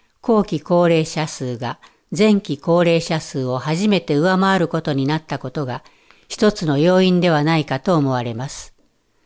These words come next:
三十一年三月の介護認定の状況は、要支援の認定を受けている人が二十八パーセント、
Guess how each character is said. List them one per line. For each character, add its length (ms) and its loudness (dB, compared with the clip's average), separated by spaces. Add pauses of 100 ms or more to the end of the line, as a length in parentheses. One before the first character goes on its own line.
(420)
三 300 4
十 160 2
一 260 0
年 220 2
三 280 0
月 260 -4
の 160 -2
介 300 0
護 120 4
認 240 2
定 240 -2
の 140 -2
状 200 -2
況 260 -6
は、 280 -4 (520)
要 220 4
支 240 0
援 160 4
の 120 4
認 260 2
定 240 2
を 80 4
受 220 0
け 40 -12
て 60 -4
い 100 -2
る 120 -4
人 240 -8
が 200 -6 (360)
二 160 4
十 220 0
八 320 -6
パ 180 0
ー 40 -2
セ 200 -2
ン 60 -4
ト、 280 -8